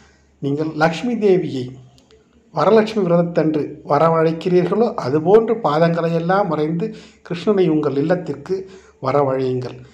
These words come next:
அதற்கு என்ன செய்ய வேண்டும் என்றால், வீட்டினை முதலிலே சுத்தமாக வைத்து, அரிசி மாவால் கோலமிட்டு, மாவிலை தோரணங்களால் அலங்காரங்கள் எல்லாம் செய்து, கிருஷ்ணனுடைய காலடிகளை வரைந்து,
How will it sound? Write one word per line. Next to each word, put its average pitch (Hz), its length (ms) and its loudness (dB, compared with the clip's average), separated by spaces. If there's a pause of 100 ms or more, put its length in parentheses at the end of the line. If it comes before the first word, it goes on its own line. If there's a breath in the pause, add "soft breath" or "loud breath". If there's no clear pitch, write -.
(200 soft breath)
அதற்கு 160 260 -10
என்ன 202 180 2
செய்ய 190 280 -2
வேண்டும் 185 580 -4 (120)
என்றால், 156 640 2
வீட்டினை 180 520 0
முதலிலே 156 400 2
சுத்தமாக 156 600 0
வைத்து, 143 340 0
அரிசி 151 320 -2
மாவால் 139 520 2
கோலமிட்டு, 147 600 2
மாவிலை 147 480 0
தோரணங்களால் 143 760 -2
அலங்காரங்கள் 139 680 -2
எல்லாம் 156 260 -6
செய்து, 170 400 -8 (540 loud breath)
கிருஷ்ணனுடைய 143 640 0
காலடிகளை 147 760 2
வரைந்து, 139 680 -4